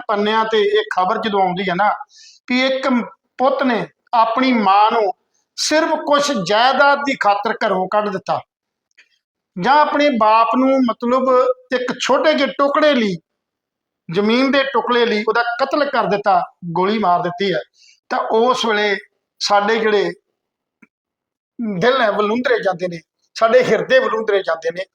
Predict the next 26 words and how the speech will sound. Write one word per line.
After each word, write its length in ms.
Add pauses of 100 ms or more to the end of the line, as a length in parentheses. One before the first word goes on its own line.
(320)
ਵੀ 100
ਇਹ 300
ਵੀ 120
ਇੱਕ 300
ਪਾਸਾ 360
ਹੈ। 300 (380)
ਇੱਕ 180
ਪਾਸੇ 340
ਤੇ 120
ਉਹ 60
ਮਾਂ 300
ਤੇ 140
ਬਾਪ 560 (300)
ਸਾਰੀ 380
ਜ਼ਿੰਦਗੀ 580
ਉਹਨਾਂ 240
ਵਾਸਤੇ 440 (100)
ਕੰਮ 200
ਕਰਦੇ 380
ਰਹਿੰਦੇ 260
ਨੇ, 100
ਉਹਨਾਂ 200
ਦੀ 160
ਜ਼ਿੰਦਗੀ 420
ਬਣਾਉਣ 420
ਲਈ, 160